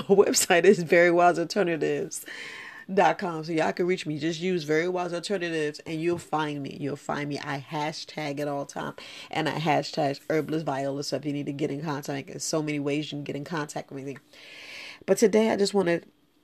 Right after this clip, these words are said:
just talk about something that we do all the time and we are so wrong. And we just need to change it. I mean, it's a lot of things that we do. But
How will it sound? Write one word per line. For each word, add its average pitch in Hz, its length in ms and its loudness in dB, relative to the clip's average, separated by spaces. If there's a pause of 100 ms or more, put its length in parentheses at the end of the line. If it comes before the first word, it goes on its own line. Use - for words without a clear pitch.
(140)
just 175 180 -4
talk 185 220 -4
about 156 340 -2 (760)
something - 340 4
that 160 180 6
we 196 160 2
do 175 460 8 (100)
all 165 360 6
the 196 100 4
time 175 420 0
and 139 140 -6
we 175 160 -6
are 143 120 -2
so 160 460 0
wrong. 147 640 0 (1160)
And 196 180 2
we 233 80 -2
just 277 220 -4
need 233 180 0
to 165 80 2
change 180 600 0
it. 135 140 0
I 143 100 -4
mean, 135 260 -6
it's 175 200 0
a - 40 -6
lot 147 200 -2
of 147 80 0
things 156 220 0
that 143 140 2
we 156 100 4
do. 151 260 0 (880)
But - 240 -2